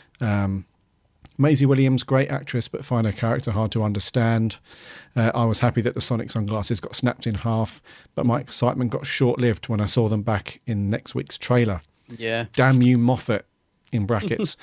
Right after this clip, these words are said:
Speaker 1: <laughs> Uh, Odin and Maya were, weren't amazing. Uh, they looked good. The only problem is they were too easily defeated. Uh, Peter's performance was good, but not, not at his best. Coleman's acting has improved since we, since after the last two episodes.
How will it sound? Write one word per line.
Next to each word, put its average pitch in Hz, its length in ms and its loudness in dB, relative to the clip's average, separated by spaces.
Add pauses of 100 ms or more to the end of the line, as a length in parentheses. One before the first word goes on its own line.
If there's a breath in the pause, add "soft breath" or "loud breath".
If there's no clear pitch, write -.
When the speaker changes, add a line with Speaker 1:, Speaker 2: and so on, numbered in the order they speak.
Speaker 1:
<laughs> - 180 -10
Uh, 123 200 4
Odin 151 340 6
and 123 100 6
Maya 127 260 4
were, 117 340 0 (200)
weren't 127 240 2
amazing. 107 600 -2 (260)
Uh, 107 260 -2
they 120 160 2
looked 123 160 0
good. 113 180 0
The 117 120 2
only 113 140 2
problem 110 320 -2
is 101 100 -4
they 107 180 -2
were 101 100 -2
too 113 280 -4
easily 110 300 0
defeated. 139 540 0 (520 loud breath)
Uh, 107 160 -2 (100)
Peter's 139 360 2
performance 120 520 0
was 107 100 -4
good, 113 360 0
but 147 100 -2
not, - 360 -4
not 120 200 0
at 123 140 -4
his 101 160 -6
best. - 420 -2 (440 loud breath)
Coleman's 147 360 4
acting 131 280 0
has 104 120 -2
improved 123 580 2
since - 240 -4
we, 110 300 -2 (300 soft breath)
since 131 280 -4
after 107 220 -2
the 107 80 -2
last 113 240 0
two 117 80 0
episodes. 113 640 -4